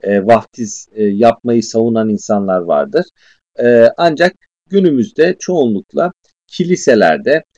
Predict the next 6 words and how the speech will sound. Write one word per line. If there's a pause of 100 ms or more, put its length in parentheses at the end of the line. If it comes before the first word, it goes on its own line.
(260)
e,
vaftiz,
e,
törenleri
icra
edilmektedir.